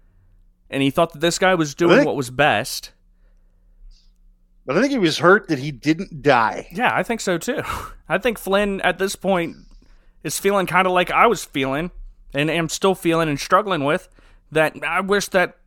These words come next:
Speaker 1: third bomb finished the job. But Pitt, Flynn says about this man on the news, "The poor man didn't know. He didn't know he was giving a blessing to Satan. But it wasn't his fault.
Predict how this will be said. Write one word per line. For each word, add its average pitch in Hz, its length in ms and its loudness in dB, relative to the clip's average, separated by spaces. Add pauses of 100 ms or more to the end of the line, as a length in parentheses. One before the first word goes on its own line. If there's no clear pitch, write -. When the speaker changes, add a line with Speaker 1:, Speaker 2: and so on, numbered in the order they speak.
(120)
Speaker 1:
third 190 220 2
bomb 202 240 6
finished 190 320 -4
the - 40 -10
job. 170 380 2 (1000)
But 160 180 -4
Pitt, 208 280 0
Flynn 240 260 0
says 202 280 0
about 170 240 2
this 160 220 -4
man 160 240 -2
on 151 80 -2
the 143 60 -4
news, 156 420 -4 (300)
"The - 80 -18
poor 196 200 -2
man 190 260 0
didn't 156 280 -4
know. 127 360 -2 (540)
He 135 120 -14
didn't 156 180 -6
know 147 200 2
he 143 60 0
was 135 140 -8
giving 139 180 -4
a 120 40 -4
blessing 117 420 -2
to 110 60 -12
Satan. 110 560 -6 (760)
But 143 120 -2
it 143 40 4
wasn't 170 220 2
his 147 160 -6
fault. 135 380 -2